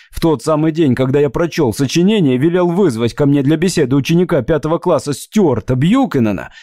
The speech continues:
мальчик исчез, и с тех пор его никто не видел». «А его семья?» «Семья тоже исчезла». Варбек нагнулся к собеседнику и горячо заговорил.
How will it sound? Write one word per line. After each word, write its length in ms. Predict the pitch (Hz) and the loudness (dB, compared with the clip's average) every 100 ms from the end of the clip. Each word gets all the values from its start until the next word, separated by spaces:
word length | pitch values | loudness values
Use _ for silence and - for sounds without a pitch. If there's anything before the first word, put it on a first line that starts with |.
| - | -4
мальчик 540 | 120 170 220 233 285 302 | 0 2 0 -2 -2 0
исчез, 640 | 285 - 226 208 202 - _ _ | -2 -2 0 0 -2 -8 _ _
и 180 | 123 156 | 0 0
с 80 | - | 0
тех 220 | 190 147 | -2 0
пор 220 | 240 226 | 0 0
его 200 | 151 139 | 0 2
никто 540 | 151 226 214 269 233 135 | 2 2 0 0 0 0
не 160 | 185 | -2
видел». 460 | 220 202 95 71 _ _ _ _ | -2 -2 -4 -12 _ _ _ _
«А 180 | 82 104 | -2 0
его 280 | 135 160 165 | 2 2 0
семья?» 560 | 170 175 165 107 - - _ _ _ | 0 0 2 0 -2 -14 _ _ _
«Семья 380 | - 156 202 247 | -6 0 2 0
тоже 420 | 247 208 196 147 | 0 0 2 0
исчезла». 600 | 117 - 117 80 71 - _ _ _ _ _ _ _ _ | 0 -2 -4 -4 -10 -20 _ _ _ _ _ _ _ _
Варбек 600 | 107 120 208 220 214 - | -2 0 0 0 -4 -2
нагнулся 640 | 135 135 117 135 143 - 107 | 0 0 0 0 -2 -4 -6
к 60 | |
собеседнику 800 | - 120 110 - 175 180 190 180 | -2 0 0 0 0 0 0 -2
и 160 | - 131 | -2 -2
горячо 560 | 123 123 110 - 135 | 0 0 -2 -2 -2
заговорил. 680 | 127 117 120 117 113 92 | -2 -2 -2 -2 -2 -4